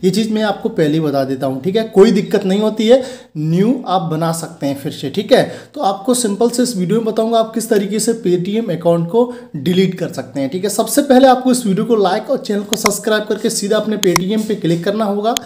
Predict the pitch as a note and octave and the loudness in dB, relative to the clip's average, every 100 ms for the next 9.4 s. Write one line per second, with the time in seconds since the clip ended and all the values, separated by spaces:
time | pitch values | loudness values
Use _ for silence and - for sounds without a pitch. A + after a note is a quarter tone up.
0 | - - - _ - A#3+ C#4+ C#4 C#4 C#4+ | -8 -10 -20 _ -2 0 2 2 2 0
1 | - B3+ B3+ C4 G#3+ A#3+ B3+ C4 - A#3+ | 4 4 4 0 0 0 2 2 0 -6
2 | A#3 A#3+ A#3 A3+ G3+ G3 A3 F#3 F#3+ G3+ | 0 2 2 0 -2 -2 -2 0 0 0
3 | G#3+ G3+ G3+ G3+ G3 G3+ F#3+ - F#3+ F#3+ | 2 2 2 2 2 2 -2 -2 -2 0
4 | A3+ A3+ - G3+ G3 C4+ D4 - - - | -2 -4 -2 -2 -2 -2 -6 -10 -20 -4
5 | F3 F#3 F#3 G#3+ - G3+ F#3+ G#3 G#3+ D#3+ | 0 0 0 -4 0 0 0 -2 -2 0
6 | E3 E3+ G3+ G3 G3 G#3+ F#3+ F#3+ G3 D3 | 0 0 0 0 -2 0 0 0 2 2
7 | D3 F3 G3 G3+ A3+ A#3+ G#3 A#3+ B3 - | 2 0 0 -2 -4 -4 0 2 0 -4
8 | - - F#3+ F#3+ F#3 G3 A#3 A#3 - A3+ | -16 -6 0 2 2 0 0 0 -2 0
9 | G#3+ A3+ A#3 | 2 0 0